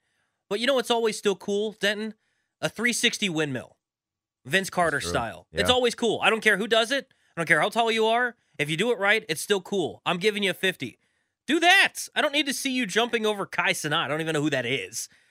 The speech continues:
Speaker 1: I don't need to see another
Speaker 2: That's
Speaker 1: person
Speaker 2: true.
Speaker 1: jump over Shaq. I don't need to see all this stuff. It's cool.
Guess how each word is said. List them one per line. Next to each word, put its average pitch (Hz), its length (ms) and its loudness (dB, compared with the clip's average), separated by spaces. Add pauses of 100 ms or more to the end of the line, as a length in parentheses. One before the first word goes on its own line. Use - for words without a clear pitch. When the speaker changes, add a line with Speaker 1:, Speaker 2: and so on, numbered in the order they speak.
(120)
Speaker 1:
I 190 60 2
don't 240 100 0
need 254 140 0
to 233 80 -2
see 233 180 0
another 190 300 0
Speaker 2:
That's - 80 -4
Speaker 1:
person 202 280 0
Speaker 2:
true. 147 40 -8
Speaker 1:
jump 180 240 0
over 160 260 0
Shaq. 120 480 -4 (300)
I 190 40 2
don't 233 120 2
need 254 160 -2
to 240 60 -4
see 247 200 -2
all 220 140 2
this 196 100 -2
stuff. 214 200 0
It's 262 140 0
cool. 320 460 0